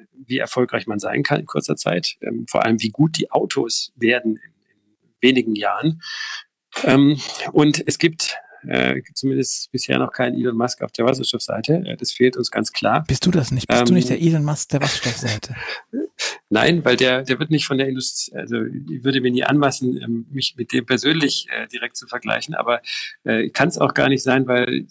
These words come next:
Speaker 1: die Infrastruktur ist immer ein Thema, das nicht, nicht wirklich sexy ist. Und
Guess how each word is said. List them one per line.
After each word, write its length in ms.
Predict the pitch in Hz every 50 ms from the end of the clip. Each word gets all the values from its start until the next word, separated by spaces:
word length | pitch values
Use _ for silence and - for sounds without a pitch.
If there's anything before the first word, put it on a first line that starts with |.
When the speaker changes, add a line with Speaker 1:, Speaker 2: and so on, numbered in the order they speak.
| - -
Speaker 1:
die 100 | - -
Infrastruktur 760 | 143 143 - - 143 135 - - 139 - - - 131 131 -
ist 180 | - 123 - -
immer 180 | 143 143 139
ein 160 | 135 127 127
Thema, 300 | - - - 131 127 123
das 240 | 113 - 120 - -
nicht, 380 | 123 120 - - - - - -
nicht 180 | 123 113 -
wirklich 320 | - 131 - - 120 - -
sexy 280 | - 120 - - 117
ist. 240 | 113 - 107 - -
Und 200 | 113 110 104 -